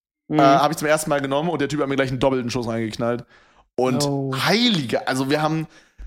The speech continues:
Speaker 2: ich glaub, ich hab drei, ähm, drei Glühwein getrunken und einer davon war mit Schuss. Also
Speaker 1: Ja.
Speaker 2: mich hat's übel zerfetzt, yo. Ich war richtig
Speaker 1: Bei Glüh-
Speaker 2: betrunken. Ich saß danach
Speaker 1: bei Glühwein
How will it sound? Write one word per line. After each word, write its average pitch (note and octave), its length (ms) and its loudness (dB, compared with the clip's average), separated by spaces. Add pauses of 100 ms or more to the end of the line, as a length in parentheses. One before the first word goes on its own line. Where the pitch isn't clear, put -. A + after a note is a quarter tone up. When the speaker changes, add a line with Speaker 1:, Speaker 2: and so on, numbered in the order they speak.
(260)
Speaker 2:
ich - 120 -6
glaub, E3 160 4
ich - 60 -4
hab C3 120 -4
drei, D#3 500 4
ähm, C#3 520 0
drei C#3 240 2
Glühwein E3+ 320 -2
getrunken G3+ 320 -4
und E3 120 -4
einer D#3 180 4
davon D3 220 -2
war C3 140 2
mit B2 140 -4
Schuss. - 420 -6 (720)
Also D3 140 0
Speaker 1:
Ja. C#3 40 0
Speaker 2:
mich G#2+ 140 -2
hat's - 220 -6 (220)
übel A#3+ 220 2
zerfetzt, - 500 -4
yo. C#3+ 380 -2 (400)
Ich A#2+ 140 -4
war C3+ 140 4
richtig D#3 280 0
Speaker 1:
Bei D3 80 2
Glüh- C#3 40 0 (100)
Speaker 2:
betrunken. A#2 260 -2
Ich B2 120 -2
saß C#3 160 2
danach C#3 260 2
Speaker 1:
bei C#3+ 100 4
Glühwein G3 640 2